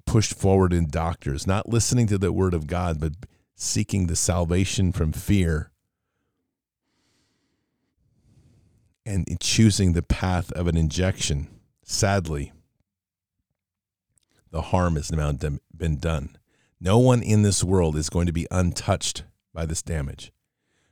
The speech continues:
No one is going to be untouched by the punishment which this deep, this elite, this evil structure wants to extol upon God's children.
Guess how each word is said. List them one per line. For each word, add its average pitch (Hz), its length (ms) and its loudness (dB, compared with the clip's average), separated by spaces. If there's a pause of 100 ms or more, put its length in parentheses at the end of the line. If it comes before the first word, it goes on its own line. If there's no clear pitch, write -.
No 95 240 4
one 104 160 6
is 85 100 0
going 92 140 2
to 87 60 2
be 85 160 -2 (100)
untouched 95 580 -2
by 85 120 -2
the 80 100 -4
punishment - 760 -2
which 82 360 -2 (1000)
this 85 220 -2
deep, 92 380 -2
this 98 240 0
elite, 87 520 -2
this 76 200 -4
evil 87 460 -2 (340)
structure - 640 -2
wants 85 380 -2
to 85 160 -2
extol 85 500 -2
upon 80 260 -2
God's 76 280 -6
children. 69 420 -4